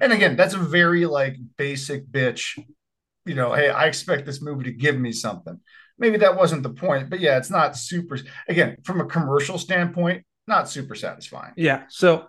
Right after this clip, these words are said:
Speaker 2: before we get there, let's just talk about how many beers we drink while watching this, 'cause I didn't hate this movie. I didn't love it. I love George Miller, so I'm glad I saw it.
Speaker 1: Mm.
Speaker 2: But it's just kind of a thing that exists.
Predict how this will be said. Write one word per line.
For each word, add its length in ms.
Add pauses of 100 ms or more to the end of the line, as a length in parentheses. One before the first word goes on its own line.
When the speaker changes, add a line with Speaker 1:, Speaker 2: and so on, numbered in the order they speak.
(260)
Speaker 2:
before 340
we 140
get 180
there, 320
let's 160
just 180
talk 180
about 180
how 120
many 160
beers 480
we 200 (120)
drink 280
while 160
watching 340
this, 180
'cause 220 (540)
I 100
didn't 200
hate 220
this 200
movie. 320 (360)
I 60
didn't 240
love 300
it. 240 (320)
I 60
love 240
George 280
Miller, 480 (460)
so 160
I'm 100
glad 340
I 120
saw 380
it. 120 (580)
Speaker 1:
Mm. 120
Speaker 2:
But 340 (100)
it's 160
just 200
kind 240
of 100
a 60
thing 400
that 140
exists. 840